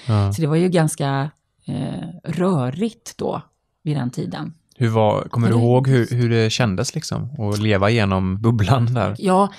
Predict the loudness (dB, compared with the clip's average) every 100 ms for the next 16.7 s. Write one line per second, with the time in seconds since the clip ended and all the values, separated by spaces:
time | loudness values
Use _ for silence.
0 | -20 -20 -10 -6 2 4 4 2 0 0
1 | -6 _ _ _ _ -8 0 0 0 -2
2 | 0 -2 -4 -12 2 2 2 -2 -4 -4
3 | -4 0 4 4 4 0 0 0 2 2
4 | 4 4 2 0 -2 -6 -4 -4 -2 -4
5 | -2 -2 0 -2 -2 -2 -4 -4 -4 -4
6 | -4 -4 -4 -4 -4 -4 -4 -4 -2 -2
7 | 0 -2 -6 -12 -20 -20 -20 _ _ -6
8 | -4 -4 -6 -6 -6 -6 -2 0 0 -6
9 | -4 -2 -2 -4 _ _ _ -2 0 0
10 | -4 -4 -2 2 0 0 -2 -2 -2 0
11 | 0 -2 -2 -2 -6 -6 -4 -4 -4 -8
12 | -4 -4 -4 -4 -4 -6 -6 -6 -4 -2
13 | -2 -2 -4 -2 -4 -2 -2 -2 -2 -2
14 | -2 -2 -2 -2 -2 0 2 0 0 -2
15 | -2 -2 -2 -2 -4 -8 -2 -2 -2 -4
16 | -8 -12 -10 -10 -6 -8